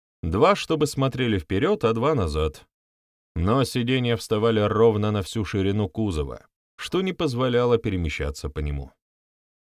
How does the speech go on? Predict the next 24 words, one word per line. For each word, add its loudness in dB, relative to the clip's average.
Поэтому 4
Данил 4
два 2
стула -2
установил -2
задом 2
наперёд 0
вплотную -2
к -20
кабине, 0
вокруг -2
прохода 0
к -12
темниле, -2
справа 0
и -2
слева. -4
Одну 4
кушетку 0
пришлось -2
распилить, -2
сделав 0
два 2
места. -6